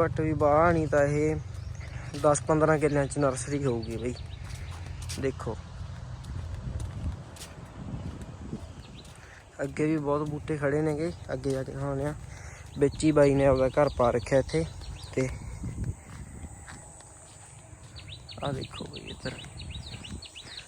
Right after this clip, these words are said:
ਆਹ ਆਪਣੇ ਫੁੱਲਾਂ ਵਾਲੇ ਘਰੇ ਲਾਉਂਦੇ ਹੁੰਦੇ ਆ ਕਈ ਵਾਰ ਬੂਟੇ, ਉਹ ਆ ਗਏ, ਸਪੈਦੇ ਆ ਗਏ, ਅਮਰੂਦ ਆ ਗਏ, ਇੱਧਰ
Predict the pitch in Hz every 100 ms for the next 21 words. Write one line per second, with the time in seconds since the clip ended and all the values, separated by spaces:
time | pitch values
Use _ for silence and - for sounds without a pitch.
0 | - 147 147 - 143 131 135 131 151 135
1 | 135 131 131 127 - 156 151 135 135 131
2 | 127 127 123 131 139 131 131 123 143 127
3 | 139 139 131 135 123 - - - - -
4 | - - 139 127 135 131 127 131 131 131
5 | 135 135 131 127 123 120 123 120 143 139